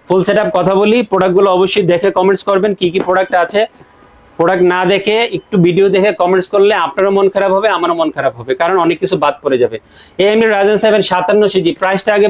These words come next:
বলে নিই, ইউজার খুশি হয়ে যাবে। এএমডি Ryzen সেভেন সাতান্ন সিজি আজকে বাজারে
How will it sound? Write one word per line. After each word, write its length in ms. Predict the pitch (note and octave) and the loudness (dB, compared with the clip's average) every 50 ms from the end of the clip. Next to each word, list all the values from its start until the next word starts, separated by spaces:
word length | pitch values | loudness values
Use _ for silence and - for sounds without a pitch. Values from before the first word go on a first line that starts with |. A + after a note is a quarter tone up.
| F#3 | 2
বলে 140 | F#3+ F#3 F#3 D#3+ | 2 2 2 2
নিই, 100 | C#3+ C3 B2 - - E3 | 2 0 -2 -4 -2 0
ইউজার 240 | E3+ F3+ F3+ G3+ G3 F#3+ - | 2 2 2 2 0 0 -2
খুশি 180 | F3 D#3+ F3 F#3+ | -2 0 0 0
হয়ে 120 | F#3+ F3 C#3 | 2 2 0
যাবে। 140 | C3 A2+ A#2 A2+ - _ - _ _ _ _ _ _ _ _ - - - E3+ | 0 -2 -4 -8 -10 _ -20 _ _ _ _ _ _ _ _ -20 -10 -4 -2
এএমডি 240 | F3+ G3 G#3 G#3+ G#3+ G#3 G3+ | 0 2 2 2 2 2 2
Ryzen 240 | F#3+ F#3+ G3+ G#3+ G3+ G#3+ | 2 2 2 0 0 0
সেভেন 160 | G#3+ G#3 G#3+ F#3+ - | 0 0 0 -2 -2
সাতান্ন 320 | F#3 F3+ F3+ G3+ G3 G#3 G#3 F#3 | -2 -2 0 0 0 2 0 0
সিজি 180 | A3 G#3 G3 G#3 F#3+ F#3 | -2 -2 0 0 0 0
আজকে 200 | F3 - - G#3 F#3+ F3+ | -2 -4 -4 -4 0 0
বাজারে 300 | F3+ F3+ F#3+ G3 G3+ G3+ | 0 2 2 2 2 2